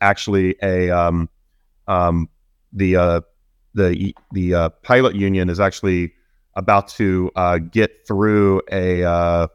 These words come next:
a, a twenty-eight percent, uh, pay increase, and they can do that right now because there's not enough pilots. So, um, so, so, so these things are affecting, again, inflation and, and cost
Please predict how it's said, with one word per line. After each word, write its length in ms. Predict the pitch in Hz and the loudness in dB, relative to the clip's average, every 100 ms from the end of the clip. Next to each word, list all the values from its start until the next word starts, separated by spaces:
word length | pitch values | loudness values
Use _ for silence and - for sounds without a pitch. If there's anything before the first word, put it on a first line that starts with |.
| - | -10
a, 280 | - 85 82 - | -8 -6 -6 -10
a 40 | |
twenty-eight 480 | - - 113 98 92 | -8 0 2 2 -2
percent, 600 | 104 - 104 92 - - _ _ _ _ _ | -8 -4 0 0 -2 -12 _ _ _ _ _
uh, 140 | 95 87 | -2 -2
pay 340 | - - 127 | -2 0 2
increase, 600 | 147 90 87 - - - _ _ _ _ _ - | 2 0 -4 -6 -12 -18 _ _ _ _ _ -4
and 140 | 104 | -2
they 60 | 98 | 0
can 120 | 101 | 0
do 160 | 87 151 | 0 4
that 160 | 139 95 | 4 4
right 180 | 90 | 0
now 180 | 87 90 | -2 -4
because 180 | 92 90 | -4 -4
there's 160 | 87 95 | -6 -2
not 220 | 92 85 | -2 -2
enough 160 | 80 _ | -6 _
pilots. 640 | _ - 101 - - - - _ _ _ _ | _ -8 -6 -8 -14 -20 -20 _ _ _ _
So, 500 | - 127 110 110 - | 0 4 4 4 2
um, 460 | 110 104 98 95 - | 2 2 2 -2 -6
so, 240 | - 120 - | -4 -4 -2
so, 320 | 120 101 - _ | -4 -4 -8 _
so 260 | - 107 90 _ _ - | -6 -4 -6 _ _ -4
these 280 | 165 190 | -2 -2
things 300 | - 131 113 | -2 -2 0
are 100 | 123 | 0
affecting, 680 | 107 - 117 - 110 104 110 101 | 0 0 0 0 -2 0 -4 -4
again, 240 | 95 104 | -2 0
inflation 800 | 92 - 104 101 - 101 98 101 | -2 -2 0 0 -2 -2 0 -2
and, 400 | 92 90 90 85 92 | -2 -2 -2 -4 -8
and 180 | 87 | -10
cost 600 | - 113 104 101 - - | -4 2 4 2 -2 -16